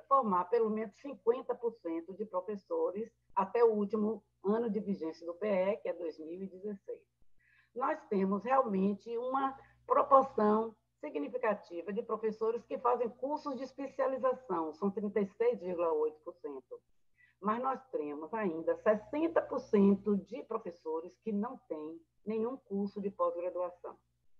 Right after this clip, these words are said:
Então, ainda não está alcançada, mas pode ser que po-, que tenha o alcance ao final do plano, da, de vigência do plano.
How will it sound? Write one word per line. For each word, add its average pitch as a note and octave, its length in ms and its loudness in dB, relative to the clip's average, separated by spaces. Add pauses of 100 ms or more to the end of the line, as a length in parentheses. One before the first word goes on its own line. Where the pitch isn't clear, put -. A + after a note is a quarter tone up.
(640)
Então, F3+ 340 -4
ainda G#3 800 2
não G3 260 0
está G3 220 -2
alcançada, F#3+ 520 2
mas A3+ 220 0
pode B3 380 4
ser G3 140 -4
que - 160 -10 (140)
po-, F3 300 2 (220)
que F#3 100 -16 (140)
tenha F#3 360 -6 (300)
o F#3 140 -2
alcance F#3+ 760 -4
ao F3+ 220 -6
final E3 560 -8 (240)
do G3 100 -4
plano, C#3 460 -4 (240)
da, F3 140 -2
de F3+ 160 0
vigência F3+ 440 -2
do - 120 -10
plano. G#2+ 340 -10